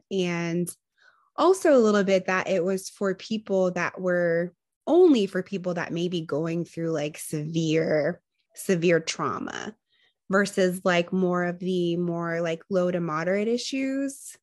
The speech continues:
that we face and deal with and go through. And, you know, <laughs> I, I think I said this in maybe last season in one of our episodes in, like, the, um, "What do you wanna be when you grow up?" But I used to hol-, I used to hold, like, therapy sessions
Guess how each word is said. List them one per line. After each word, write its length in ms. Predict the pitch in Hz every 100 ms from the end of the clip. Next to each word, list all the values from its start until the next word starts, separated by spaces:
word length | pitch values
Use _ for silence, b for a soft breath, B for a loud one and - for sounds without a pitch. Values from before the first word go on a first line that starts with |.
| _ _ -
that 200 | 190 -
we 180 | 214
face 400 | 214 190 190 208
and 180 | 202 180
deal 160 | 170 160
with 220 | 180 190
and 140 | 180
go 180 | 170 160
through. 400 | 170 226 247 269 269 b b b b _ -
And, 400 | 247 240 240 233 - _
you 140 | 233
know, 220 | 220 202 196
<laughs> 80 |
I, 180 | - 262 -
I 60 | 233
think 180 | 294
I 100 | 381
said 180 | - 220
this 160 | 202 208
in 60 |
maybe 260 | 190 196 196
last 440 | 160 185 170 175
season 220 | - 190 180
in 60 |
one 100 | 170
of 60 | 165
our 120 | 165
episodes 480 | 170 180 - 170 175
in, 100 | 180
like, 240 | 160 160
the, 220 | 170 175
um, 480 | 160 160 156 160 185 -
"What 100 | 180
do 60 | 208
you 80 |
wanna 140 | 202 196
be 140 | 180
when 140 | 175 196
you 100 | 196
grow 180 | 202
up?" 60 | 190
But 120 | 196
I 20 |
used 220 | 202 233 -
to 100 | 254
hol-, 280 | - 202 -
I 40 |
used 200 | 254 277
to 80 | 294
hold, 300 | 226 208 202
like, 160 | 180 -
therapy 420 | 180 185 185 170
sessions 840 | 156 143 - - - 69 190 -